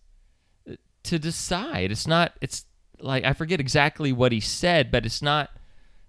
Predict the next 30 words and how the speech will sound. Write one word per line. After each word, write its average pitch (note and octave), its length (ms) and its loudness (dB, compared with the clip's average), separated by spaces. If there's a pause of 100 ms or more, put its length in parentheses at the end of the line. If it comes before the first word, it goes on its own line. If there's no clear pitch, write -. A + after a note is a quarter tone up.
that's - 260 -4
not E3+ 220 6
up F3+ 160 2
to - 180 -2
us. - 500 -4 (300)
It's - 280 -4
what C#3+ 240 2
to C#3+ 120 0
do C#3 300 2
with C#3+ 160 2
the B2+ 100 -2
time C#3 380 2
that A#2+ 160 4
is G#2+ 140 0
given A2 340 0
to F2+ 240 -6
us. - 320 -12 (1080)
And, A#2 640 4 (400)
and, B2 240 4
and A#2 200 0 (140)
that's C#3+ 460 2
where, F#3+ 260 -4 (140)
that's D3+ 280 -4
where G3 140 4
we're E3 220 2
at C#3 200 4
as C#3+ 140 0
a A#2 60 -6
nation. C3+ 560 -2 (1080)
And B2 560 4